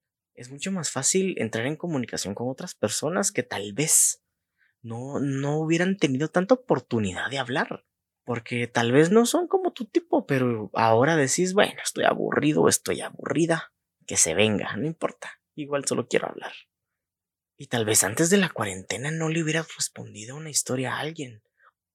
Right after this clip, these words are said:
Entonces, este efecto que nos genera la cuarentena es bien peligroso. Es muy peligroso porque las probabilidades se multiplicaron. Y las personas están más accesibles a hablar.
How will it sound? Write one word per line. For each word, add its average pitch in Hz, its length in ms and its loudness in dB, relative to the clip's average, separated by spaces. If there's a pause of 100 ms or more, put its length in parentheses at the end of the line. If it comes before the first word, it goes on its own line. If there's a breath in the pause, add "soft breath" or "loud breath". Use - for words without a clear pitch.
(120)
Entonces, 110 640 -8
este 120 240 -2
efecto - 460 -4
que - 100 -6
nos 107 160 -4
genera 92 380 -8
la 143 160 0
cuarentena 117 720 -2 (260 soft breath)
es 107 180 0
bien 135 180 4
peligroso. 220 840 4 (320)
Es 123 160 -2
muy 151 100 2
peligroso 170 520 8
porque 185 260 4
las - 220 2
probabilidades 104 960 0
se 135 100 4
multiplicaron. - 960 -2 (920)
Y 160 120 -8
las 123 160 4
personas 180 500 2
están 147 260 4
más 165 220 6
accesibles 160 760 2
a - 40 2
hablar. - 400 0